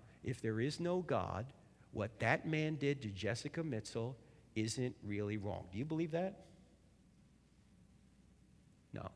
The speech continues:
no one here believes that. No one here believes it's not wrong to abuse children like this. If that's the case, God exists. Because life's moral compass is God's nature.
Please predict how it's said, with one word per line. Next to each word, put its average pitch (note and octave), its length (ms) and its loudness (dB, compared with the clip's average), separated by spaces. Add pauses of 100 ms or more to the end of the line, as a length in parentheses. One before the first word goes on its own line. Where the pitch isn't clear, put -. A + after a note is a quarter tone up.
(220)
no C3 100 2
one A2+ 120 0
here F2+ 200 -4
believes D#2+ 300 -8
that. D2 200 -4 (420)
No C#3+ 100 2
one D3 100 2
here B2+ 160 2
believes G#2 400 -2
it's F#2+ 120 -8
not F#2+ 340 0
wrong E2+ 380 -4 (580)
to F#2+ 120 -4
abuse F2 340 -4
children F2 440 -6
like - 200 -12
this. - 360 -10 (880)
If - 100 -10
that's A2+ 220 2
the - 40 -10
case, A#2 280 0
God F#2 260 2
exists. F#2 680 -6 (2500)
Because A#2 840 4 (1000)
life's B2+ 360 2
moral B2 320 2
compass B2 500 -2
is F2+ 140 -4
God's F2 400 -2
nature. F#2 420 -4